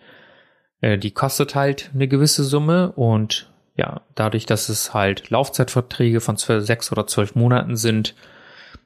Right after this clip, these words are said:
ist es für mich dann natürlich sehr ärgerlich, weil dann echt, ähm, Geld flöten geht,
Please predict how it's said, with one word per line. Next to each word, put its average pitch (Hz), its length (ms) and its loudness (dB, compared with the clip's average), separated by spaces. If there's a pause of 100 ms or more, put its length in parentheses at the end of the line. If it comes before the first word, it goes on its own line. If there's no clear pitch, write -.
(160)
ist - 180 2
es 110 140 0
für 110 120 0
mich 104 280 0
dann 107 180 -2
natürlich 104 340 -2
sehr 98 140 0
ärgerlich, 147 580 0
weil 107 140 0
dann 104 380 -2 (360)
echt, - 400 -4 (220)
ähm, 107 580 -2 (180)
Geld 120 200 2
flöten 147 400 2
geht, 165 340 0